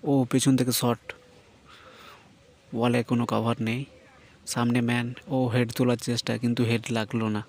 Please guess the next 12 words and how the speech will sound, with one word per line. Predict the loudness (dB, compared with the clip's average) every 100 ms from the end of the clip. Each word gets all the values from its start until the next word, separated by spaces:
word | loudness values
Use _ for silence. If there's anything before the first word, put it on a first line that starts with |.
| -16 -20 -20 -20 -20 -20 -20 -20 -20 -20 -8
সামনের | -4 0 0 -2
দিকে | -4 -2
এগিয়ে | -2 0
যাচ্ছে, | 0 -2 -4 -4 -2
ও | -2 0 0 0
একটি | -2 0 0
নক, | 2 2 -2 -12 -18 -20 -20 -20 -20 -20 -20 -20 -20 -20 -20 -20 -20 -20 -20 -20 -20 -20 -20 -20 -20 -20 -20 -20 -20 -4
দুটি | 0 2 2
নক | 2 0
হয়ে | -2 -2
পড়েছে | -2 -4 -4 -4
ইতিমধ্যে। | -2 -4 -4 -6 -8